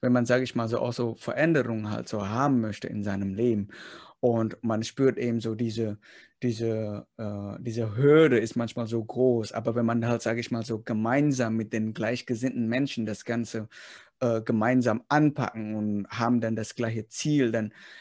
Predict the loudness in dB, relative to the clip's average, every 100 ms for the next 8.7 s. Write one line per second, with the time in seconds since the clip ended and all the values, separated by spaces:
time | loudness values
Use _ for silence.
0 | -8 0 2 2 0 -4 -2 2 2 2
1 | 2 2 4 2 0 -2 -4 -2 -2 -2
2 | -2 0 0 -2 -4 -2 -2 -2 -2 -2
3 | -2 -4 -6 -16 -20 -16 0 4 4 2
4 | 0 4 4 4 2 -2 -4 -4 -6 -6
5 | -2 2 4 4 0 -4 -2 0 2 2
6 | 2 2 0 -2 0 -2 -2 -4 0 2
7 | 2 2 0 2 2 2 0 -2 0 0
8 | 0 -4 -4 -4 -2 -6 -6